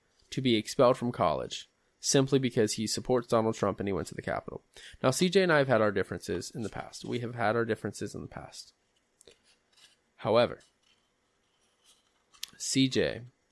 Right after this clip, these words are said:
should not be expelled from college because he supports Donald Trump,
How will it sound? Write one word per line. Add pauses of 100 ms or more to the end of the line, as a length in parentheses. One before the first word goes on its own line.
(800)
should
not
be
expelled
from
college (1120)
because (220)
he
supports
Donald
Trump,